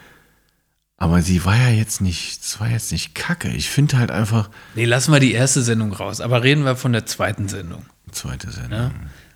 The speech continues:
Speaker 2: Also erstmal auch wieder viel zu lang. Es passiert viel zu wenig. Und du hast langweilige Spiele auch noch dazu. Und die Spiele machen ein Drittel der Sendung ungefähr aus. So, was ist das für eine Mischung? Also ich meine
Speaker 1: Obwohl hier das, ähm,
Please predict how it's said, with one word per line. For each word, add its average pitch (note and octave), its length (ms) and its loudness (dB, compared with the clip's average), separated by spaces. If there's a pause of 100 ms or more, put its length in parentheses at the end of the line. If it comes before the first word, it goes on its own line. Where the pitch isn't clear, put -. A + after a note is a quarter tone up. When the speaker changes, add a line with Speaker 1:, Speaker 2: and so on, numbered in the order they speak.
(300)
Speaker 2:
Also A#2+ 160 -4
erstmal C3+ 340 4
auch A#2+ 200 0
wieder C3 180 4
viel F3 260 2
zu - 140 -2
lang. B2+ 400 2 (260)
Es A#2+ 160 -6
passiert D#3+ 680 0
viel G3 280 -2
zu A#2 200 -2
wenig. C3+ 460 -2 (560)
Und F3 260 2
du B2 120 2
hast - 560 0 (840)
langweilige B2+ 560 4
Spiele D3 440 2
auch G2 60 -6
noch G2+ 140 -6
dazu. A#2+ 560 -4
Und A2 720 -8
die A2 140 -4
Spiele C3+ 240 0
machen A#2 220 2
ein G#2 40 0
Drittel C3+ 260 -2
der A#2 140 4
Sendung G#2+ 340 0
ungefähr G2+ 380 -6
aus. G#2+ 320 -10 (1080)
So, G#2+ 160 -4
was C#3 160 4
ist F#3+ 180 2
das F3+ 120 4
für F#3 100 -2
eine F3+ 80 4
Mischung? A#2+ 420 0
Also G#2+ 160 -8
ich A2 60 -4
meine A#2+ 200 4
Speaker 1:
Obwohl G2+ 560 6
hier F#2 340 4
das, D#2+ 560 -2
ähm, D2+ 540 -2